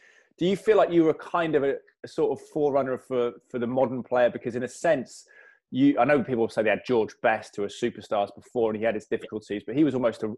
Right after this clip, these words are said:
a unique case in terms of he made so much money commercially. But you were there when suddenly the money in the Premier League came up, and you got a lot so young, and that became almost a lot of young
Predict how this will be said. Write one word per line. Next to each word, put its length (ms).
a 40
unique 440
case 340
in 80
terms 260
of 60
he 60
made 180
so 100
much 180
money 180
commercially. 520
But 140
you 140
were 100
there 220
when 200
suddenly 280
the 80
money 260
in 80
the 80
Premier 300
League 200
came 140
up, 160
and 80
you 80
got 260
a 40
lot 280
so 220
young, 400
and 100
that 140
became 280
almost 400
a 20
lot 240
of 80
young 240